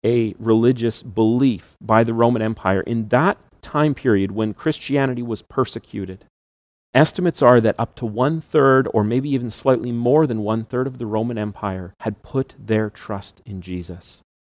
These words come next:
Every other would-be Messiah, their followers scattered and disappeared, but not Jesus's. In fact, the fact that we are still here, that the church still stands today, is evidence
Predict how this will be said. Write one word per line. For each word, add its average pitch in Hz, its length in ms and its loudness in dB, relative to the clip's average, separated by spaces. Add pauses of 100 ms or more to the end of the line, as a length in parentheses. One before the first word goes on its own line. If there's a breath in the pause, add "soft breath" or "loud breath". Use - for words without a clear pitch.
(420)
Every 151 420 2
other 139 260 6
would-be 123 400 2
Messiah, 110 680 2 (180)
their 127 160 6
followers 135 560 2
scattered 113 480 0
and 98 120 -6
disappeared, 98 600 -6
but 104 180 -8
not 113 480 -2 (320)
Jesus's. 95 680 -6 (340)
In 110 80 -8
fact, 131 260 0 (140)
the 120 80 2
fact - 300 0
that 131 120 4
we 139 320 2
are 143 120 2
still 135 320 0
here, 117 240 0
that 95 160 -4
the 113 80 -6
church - 360 -6
still 135 280 -2
stands 117 440 -4
today, 104 600 -4 (400)
is 117 260 2
evidence 120 640 -2